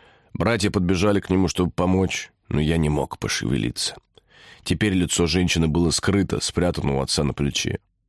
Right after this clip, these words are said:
Но мысль об Агнес потрясла мои чувства. Мне предстояло еще большее потрясение,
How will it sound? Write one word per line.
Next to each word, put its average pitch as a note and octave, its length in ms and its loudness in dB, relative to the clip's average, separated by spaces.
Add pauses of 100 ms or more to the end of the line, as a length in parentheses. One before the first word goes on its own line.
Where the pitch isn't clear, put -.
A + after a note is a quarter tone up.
Но D2+ 100 0
мысль D#2+ 400 0
об E2+ 200 -4
Агнес E2 600 -2
потрясла - 460 -4
мои - 200 -4
чувства. - 380 -14 (880)
Мне F2 140 2
предстояло F2 420 2
еще E2+ 240 2
большее D#2+ 480 0
потрясение, E2 760 -2